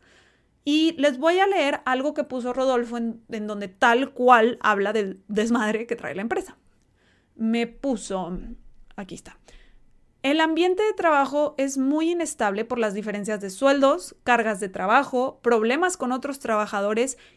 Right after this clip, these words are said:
y movimientos repentinos de área, lo que causa una baja moral para mi equipo que disminuyen su dedicación y su trabajo".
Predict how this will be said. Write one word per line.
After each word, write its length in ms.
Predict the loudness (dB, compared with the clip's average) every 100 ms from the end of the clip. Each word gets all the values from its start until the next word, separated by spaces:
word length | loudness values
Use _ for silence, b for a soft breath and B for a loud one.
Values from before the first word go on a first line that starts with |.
| _
y 140 | -4
movimientos 640 | 0 0 0 0 0 -2 -4
repentinos 540 | -6 -6 -6 -10 -8
de 100 | -4
área, 340 | -4 -4 -8 B B -4
lo 260 | 0 0
que 120 | -2
causa 300 | 0 0 0
una 200 | -4 -2
baja 300 | 0 -2 -2
moral 340 | -4 0 0 0
para 200 | -2 -2
mi 120 | -4
equipo 520 | -6 -6 -4 -6 -6 _ -20 -6
que 100 | -2
disminuyen 600 | -2 -2 -2 -2 -2 -4
su 100 | -2
dedicación 520 | -2 -2 -6 -8 -12
y 60 | -14
su 100 | -12
trabajo". 380 | -12 -14 -18